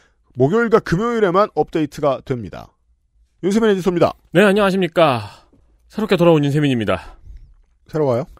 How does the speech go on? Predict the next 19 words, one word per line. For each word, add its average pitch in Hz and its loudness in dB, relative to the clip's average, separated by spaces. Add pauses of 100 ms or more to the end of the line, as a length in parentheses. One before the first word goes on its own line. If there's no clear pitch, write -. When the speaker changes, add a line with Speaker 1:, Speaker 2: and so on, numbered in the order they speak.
(280)
Speaker 2:
아, 123 -2
기분이요. 127 0
Speaker 1:
아, 110 -6
네. 87 -12
Speaker 2:
네, 110 2
국감이 131 0
끝났으니까요. 117 -2 (100)
Speaker 1:
네. 87 -8
Speaker 2:
네, 104 -10
위원장 123 0
자리에서 110 0
내려오고. 101 0
Speaker 1:
아, 120 -2
그렇죠. 143 -2
Speaker 2:
네. 98 -2
Speaker 1:
네. 85 -8 (100)
해묵은 185 2
덕질 143 0
간사는 127 -2